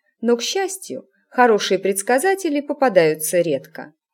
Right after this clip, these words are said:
Да и сами люди предпочитают плохих провидцев,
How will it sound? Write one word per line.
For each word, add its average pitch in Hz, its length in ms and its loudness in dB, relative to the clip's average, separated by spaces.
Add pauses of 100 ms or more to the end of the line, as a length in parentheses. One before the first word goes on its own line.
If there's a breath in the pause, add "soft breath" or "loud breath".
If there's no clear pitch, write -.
(160)
Да 240 120 6
и 247 60 6
сами 247 340 0
люди 151 260 -4
предпочитают 165 840 -2
плохих 208 440 -4
провидцев, 151 600 -4